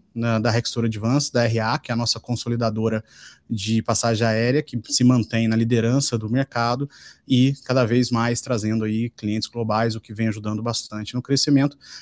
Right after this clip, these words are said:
além do destaque pro Conectas e pra Nova Visual, que são companhias recentes no portfólio da C V C Corp, mas que ao longo de vinte e cinco tiveram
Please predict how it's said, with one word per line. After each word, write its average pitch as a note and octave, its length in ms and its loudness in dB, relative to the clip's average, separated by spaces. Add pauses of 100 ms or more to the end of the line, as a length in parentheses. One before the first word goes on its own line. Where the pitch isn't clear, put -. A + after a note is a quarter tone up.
(140)
além C#3+ 520 6
do C#3 140 0
destaque A#2 420 -2
pro B2+ 120 -10
Conectas A#2+ 580 0
e A#2+ 80 0
pra B2 240 -2
Nova A#2 300 0
Visual, B2+ 440 0
que - 140 -10
são A#2+ 460 4
companhias A#2+ 760 6
recentes - 680 0
no C3 100 -2
portfólio A#2 720 -2
da A#2+ 140 -4
C A#2+ 140 -6
V A2+ 100 -4
C - 140 -4
Corp, B2+ 420 -4 (420)
mas A#2 180 -4
que - 60 -8
ao A#2+ 60 0
longo B2+ 140 2
de A#2+ 100 0
vinte A#2+ 160 2
e - 40 -4
cinco B2 300 0
tiveram A#2+ 500 -4